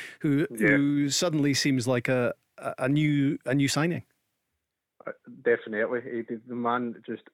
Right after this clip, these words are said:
Speaker 2: oozes class at the minute. It's just, he's been revitalised. He's just playing. He's, it's effortless the way he's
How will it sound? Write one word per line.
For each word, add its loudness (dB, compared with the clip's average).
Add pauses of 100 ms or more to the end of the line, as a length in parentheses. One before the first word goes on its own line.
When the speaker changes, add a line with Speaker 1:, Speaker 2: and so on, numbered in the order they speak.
Speaker 2:
oozes -4 (100)
class -2
at -4
the -8
minute. 0
It's -8
just, -8 (100)
he's -14
been -8
revitalised. 0 (720)
He's -8 (200)
just -6 (100)
playing. 0
He's, -14 (120)
it's -10
effortless 0 (360)
the -12
way 2
he's 0